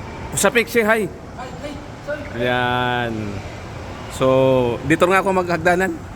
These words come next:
Speaker 1: Yan guys, maghagdanan lang tayo. Hello! Shout out! <laughs> Yan, mga kabayan.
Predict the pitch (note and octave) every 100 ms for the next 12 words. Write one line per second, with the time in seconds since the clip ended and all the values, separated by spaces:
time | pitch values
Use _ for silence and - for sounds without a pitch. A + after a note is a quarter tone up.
0 | - - - - - - - - - -
1 | - - - A2 B2+ A#2+ A#2+ A#2 B2+ B2
2 | C3 D3 D3 D3+ D3 C#3 C#3+ D3 C#3+ -
3 | - - - - - - - G3 F#3 F#3+
4 | F#3 F3+ F3+ - - - - - G3+ G#3
5 | A3 A3 - - - - - - - F3+
6 | F#4 F4 - G#3 - A3 - F4+ E4+ C#3
7 | D3+ D#3 D#3 D3+ D3+ D3+ E3 D#3+